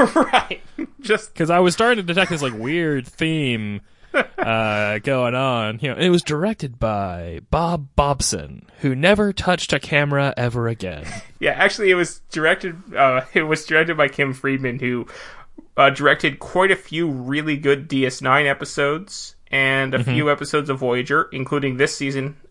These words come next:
Speaker 1: Parallax and Cathexis.
Speaker 2: Ah. So, speaking of D S nine,
Speaker 1: Mm-hmm.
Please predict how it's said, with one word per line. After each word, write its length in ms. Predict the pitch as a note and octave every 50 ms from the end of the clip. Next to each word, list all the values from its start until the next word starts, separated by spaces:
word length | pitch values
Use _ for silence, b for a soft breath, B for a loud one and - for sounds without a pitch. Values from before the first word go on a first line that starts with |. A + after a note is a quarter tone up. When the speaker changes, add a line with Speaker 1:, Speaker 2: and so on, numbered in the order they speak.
| - - -
Speaker 1:
Parallax 580 | - C#3+ C#3 C#3 C#3 C#3 C3+ C3+ C#3 - - -
and 180 | C3+ C#3 C3
Cathexis. 640 | D#3 D3 - F3 F#3 - - - - - - - - - - - - - - - -
Speaker 2:
Ah. 180 | - - C3 - - _ _ _ _ - B B B B B B B B
So, 300 | B - F#3+ E3 - - -
speaking 360 | - - - D#3 D#3+ F#3+ F#3+
of 60 | G3 E3+
D 100 | - F#2+
S 160 | E2+ - -
nine, 280 | - - - G2+ C#3 - - - _ - - -
Speaker 1:
Mm-hmm. 140 | F3+ D#3 F#3